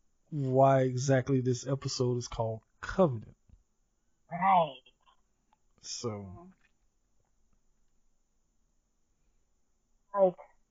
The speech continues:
Speaker 2: when you, I mean, I'm not a very religious person. I used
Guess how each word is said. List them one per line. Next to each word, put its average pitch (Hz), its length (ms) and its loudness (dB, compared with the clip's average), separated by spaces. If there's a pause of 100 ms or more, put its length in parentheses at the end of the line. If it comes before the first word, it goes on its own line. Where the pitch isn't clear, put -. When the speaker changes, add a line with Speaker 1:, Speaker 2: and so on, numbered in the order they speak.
(440)
Speaker 2:
when 190 420 -2
you, 196 640 6 (1800)
I 180 140 12
mean, 202 220 8
I'm 220 340 10
not 226 280 12
a 208 260 12
very 185 380 6
religious 175 400 0 (160)
person. 170 460 2 (560)
I 73 200 6
used 196 220 8